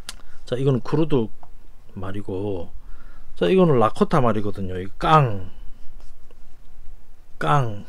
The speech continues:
to be old, 라코타 말입니다. 이거는, 어? 아메리카, 유에스에이 라코타 사전인데요.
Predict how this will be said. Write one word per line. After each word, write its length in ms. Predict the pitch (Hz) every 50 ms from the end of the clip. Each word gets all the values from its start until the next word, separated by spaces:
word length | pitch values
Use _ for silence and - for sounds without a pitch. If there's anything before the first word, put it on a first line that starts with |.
| -
to 160 | - - 131
be 120 | 123 139 143
old, 440 | - 139 147 143 131 113 101 - 101 101 101 104 - - - -
라코타 420 | 110 110 110 - - 185 - 180 147
말입니다. 380 | 117 104 98 98 98 92 95
이거는, 520 | 92 90 90 92 90 90 92 95 95 92 90 90 - - - - - - -
어? 140 | 143 143 - - - 131 - -
아메리카, 680 | - 123 120 139 147 156 151 - - 110 87 87 - - - - - - - - - - - - - - - - - -
유에스에이 480 | 110 117 131 135 - - 151 135 120
라코타 460 | 107 101 101 101 - - 127 - 143
사전인데요. 840 | - - 139 123 120 117 104 98 95 92 90 87 87 85 85 87